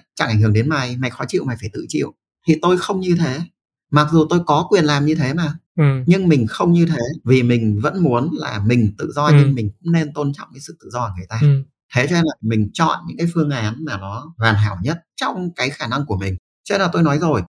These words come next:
Speaker 1: khi mà tôi đi tôi mặc áo sơ mi đấy, nó vẫn là tôi, nó vẫn là sự giản dị của tôi. Nhưng nó, nó vẫn là cái áo sơ mi, nó có thể là cũ, vì nó cũ thật mà, bảy năm rồi. Cái áo mà các bạn thường nhìn thấy đấy là bảy năm rồi. Nhưng mà ở nhà tôi, tôi mặc cái áo thun nó là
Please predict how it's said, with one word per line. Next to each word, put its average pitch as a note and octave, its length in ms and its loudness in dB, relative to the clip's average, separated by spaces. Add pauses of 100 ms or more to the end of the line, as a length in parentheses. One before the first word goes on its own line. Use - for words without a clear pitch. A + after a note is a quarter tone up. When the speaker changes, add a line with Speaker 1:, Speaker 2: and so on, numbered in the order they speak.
(260)
Speaker 1:
khi F#3 120 4
mà D3+ 180 0
tôi D3+ 100 0
đi D#3 220 2
tôi D#3+ 100 -2
mặc C3 140 0
áo A#2 160 -4
sơ D#3 120 -4
mi D3 180 0
đấy, A2+ 360 -2
nó A#2 160 0
vẫn E3 140 -2
là E3+ 280 -2
tôi, B2 240 -4 (300)
nó C3+ 120 2
vẫn - 140 -2
là F3 180 0
sự - 200 -10
giản F#2 100 -2 (120)
dị - 80 -20
của - 160 -20
tôi. A#2 240 -4 (440)
Nhưng F3+ 200 2
nó, C#3+ 220 0
nó D3+ 140 0
vẫn A3+ 180 -4
là A#3+ 100 0
cái F3 100 -8
áo D#3 140 -2
sơ F#3+ 160 -6
mi, F#3+ 220 -2 (320)
nó F3 100 2
có F3+ 140 0
thể C#3 200 -2
là G2 220 -2
cũ, - 320 -4
vì C3 140 6
nó E3 200 0
cũ F3 180 -2
thật D#3 140 -2 (100)
mà, A2+ 140 -2
bảy G#2+ 260 0
năm B2 240 0
rồi. G2+ 260 -4
Cái - 100 -4
áo A2 140 0
mà D3+ 140 -2
các D#3 60 -4
bạn D3+ 200 -8
thường G2+ 140 2
nhìn G2 160 0
thấy G2+ 140 0
đấy A#2+ 100 -2
là C#3+ 100 -4
bảy G2 240 -2
năm G#2+ 100 0
rồi. - 260 -4 (140)
Nhưng F3+ 160 2
mà - 200 0 (120)
ở A2+ 160 2
nhà A#2+ 300 2
tôi, D3+ 180 2
tôi D#3 100 0 (160)
mặc B2+ 260 -4
cái D#3 120 -4
áo A#2+ 260 -4
thun E3 200 2
nó E3+ 100 0
là C3+ 220 -2